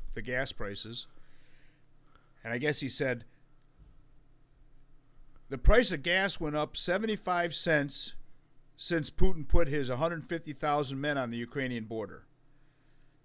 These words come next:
And I thought, "Okay, so that accounts for seventy-five percent of the five dollars."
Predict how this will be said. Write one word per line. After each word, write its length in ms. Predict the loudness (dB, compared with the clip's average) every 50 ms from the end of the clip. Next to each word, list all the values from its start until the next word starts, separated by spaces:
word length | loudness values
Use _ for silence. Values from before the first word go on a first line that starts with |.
| _ -18 -10
And 100 | -8 -6
I 80 | -6
thought, 240 | -4 -4 -4 -4 -4
"Okay, 340 | -6 -8 -6 -6 -4 -4 -4
so 160 | -6 -6 -6
that 220 | -6 -4 -4 -6 -6 -10 -14
accounts 340 | -14 -10 -8 -6 -6 -8 -10
for 80 | -12
seventy-five 600 | -8 -6 -6 -4 -4 -6 -6 -4 -4 -4 -4 -6
percent 340 | -8 -10 -8 -6 -6 -6 -6
of 60 | -8
the 80 | -10 -10
five 320 | -10 -8 -6 -6 -6 -6
dollars." 640 | -8 -8 -6 -8 -8 -10 -12 -12 -12 -12 -12 -12